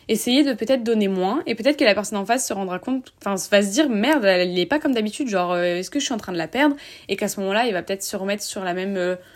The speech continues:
longueur que vous, il va peut-être essayer d'en faire plus, faire plus d'efforts. Moi, de toute façon, je l'ai remarqué cette semaine, euh, mon copain, il a été plein de petites attentions, ça, ça peut, euh,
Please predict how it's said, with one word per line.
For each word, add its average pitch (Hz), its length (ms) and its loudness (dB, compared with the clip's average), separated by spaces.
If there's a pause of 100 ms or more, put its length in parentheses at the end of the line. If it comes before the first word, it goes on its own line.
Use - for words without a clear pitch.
(280)
longueur 208 320 2
que 214 80 0
vous, 247 240 6
il 277 60 10
va 196 60 4
peut-être 202 180 -4
essayer 220 180 -2
d'en 190 100 -2
faire - 220 -10
plus, 320 340 6
faire 180 160 -4
plus - 180 -8
d'efforts. 196 300 4
Moi, 220 120 2
de - 40 -12
toute 190 80 -4
façon, 269 140 -2
je 214 60 -6
l'ai 196 60 -4
remarqué 180 300 -6
cette 196 200 -8
semaine, 247 340 2 (500)
euh, 180 560 2
mon 180 80 -6
copain, 220 380 -2
il 190 180 -2
a 175 40 0
été 175 200 -2
plein 240 300 0
de 202 100 4
petites 208 400 0
attentions, 208 540 4
ça, 196 240 -2
ça 185 200 -4
peut, 196 140 -6
euh, 196 240 2